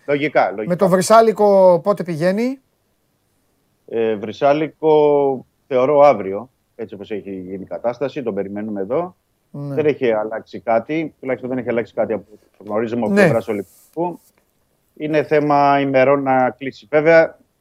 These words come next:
Speaker 1: το αύριο σημαίνει ότι μπορεί να είναι και Πέμπτη στην Αυστρία ή αν θα πάει ή όχι,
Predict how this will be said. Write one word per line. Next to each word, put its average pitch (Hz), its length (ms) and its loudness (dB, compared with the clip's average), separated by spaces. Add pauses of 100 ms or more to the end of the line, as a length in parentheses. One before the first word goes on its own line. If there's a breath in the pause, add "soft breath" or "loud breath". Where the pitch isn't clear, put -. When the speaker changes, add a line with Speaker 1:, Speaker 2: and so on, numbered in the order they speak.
(140)
Speaker 1:
το 139 100 2
αύριο 147 280 4
σημαίνει 151 480 -6
ότι 135 920 -4
μπορεί 139 220 -4
να 139 300 -4
είναι 143 140 -4
και 131 140 -10
Πέμπτη 131 380 -6
στην 113 460 -10
Αυστρία 160 440 0
ή 151 120 2
αν 147 140 0
θα 127 140 -4
πάει 151 340 -2
ή 143 60 -2
όχι, 151 380 -2